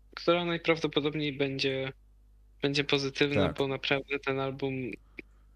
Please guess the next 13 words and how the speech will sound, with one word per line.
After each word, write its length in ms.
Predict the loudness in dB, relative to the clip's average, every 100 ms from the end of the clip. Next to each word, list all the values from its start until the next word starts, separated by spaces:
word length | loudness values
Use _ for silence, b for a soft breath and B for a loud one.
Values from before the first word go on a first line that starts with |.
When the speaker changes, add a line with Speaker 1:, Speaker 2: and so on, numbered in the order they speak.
| -12
Speaker 1:
da, 500 | -10 0 6 6 6
jakby 400 | 0 2 2 2 B B B B -16 -20 -10 -2
naprawdę 280 | 6 6 6
s-, 300 | 2 0 -2 -8 4
czas 240 | 6 6
poświęcony 540 | 6 4 2 2 2 2
na 80 | 0
przesłuchanie 420 | 0 2 0 2
tego 240 | 2 2
albumu, 360 | 0 -2 -2 -2
no 80 | -2
jakby 260 | 0 0 0
oddaje, 600 | 0 6 6 6 2